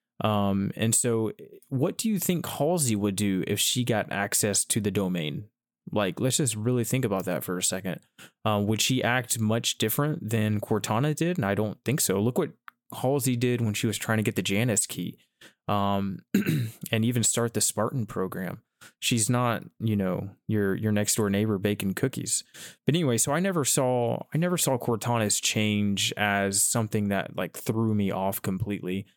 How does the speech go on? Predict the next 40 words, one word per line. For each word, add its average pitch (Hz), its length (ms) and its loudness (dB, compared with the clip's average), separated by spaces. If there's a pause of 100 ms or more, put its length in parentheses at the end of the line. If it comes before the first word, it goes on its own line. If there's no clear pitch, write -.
(320)
Um, 107 260 2
at 127 160 0
the 127 160 2
end 123 100 2
of 139 120 0
it, 160 100 -2
did 117 140 2
I 107 100 2
wish 101 260 0
there 131 160 0
was 123 160 0
more 120 220 2
chief 127 320 -2
levels? 139 520 0
Of - 200 -2
course. 117 480 0 (400)
Um, 101 240 2
I 107 60 2
think 120 180 0
we 101 140 2
all 107 200 2
did. 98 320 0 (440)
But 120 360 0
at 110 200 0
the 120 120 4
end 127 80 2
of 113 60 0
the 104 80 2
day, 113 360 2
I 101 100 2
think 135 280 -2
Hunt - 240 -2
the - 80 0
Truth 156 440 0
was 101 180 0
really 110 320 2
setting 107 480 2
us - 380 0
up - 380 -4
to 104 600 2